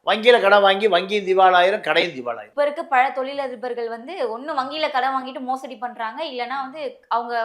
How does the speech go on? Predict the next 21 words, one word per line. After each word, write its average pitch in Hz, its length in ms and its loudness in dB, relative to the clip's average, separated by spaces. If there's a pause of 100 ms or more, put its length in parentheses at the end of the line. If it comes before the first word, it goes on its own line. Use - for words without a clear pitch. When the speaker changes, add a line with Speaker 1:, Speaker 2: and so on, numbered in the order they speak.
(140)
Speaker 2:
ஓன் 262 160 -8
கடையை 233 380 -4 (140)
திவால் 240 280 0
பண்ணிடுறாங்க, 214 520 -14
அந்த 202 160 -14
மாதிரி. 196 240 2
Speaker 1:
ஆ, 147 500 8
நிர்வாகம் 269 520 8
என்பது 226 520 6
வே-, 185 140 0
வேறு, 247 360 2
வியாபாரம் 226 600 6
என்பது 170 340 -6
வேறு. 143 400 -4
Speaker 2:
ம். 220 260 -20 (240)
Speaker 1:
வியாபாரம் 226 480 8
பத்து 190 220 0
ரூபாய்க்கு 220 280 4
போய் 208 140 0
பன்னெண்டு 196 200 -2
ரூபாய்க்கு 202 560 0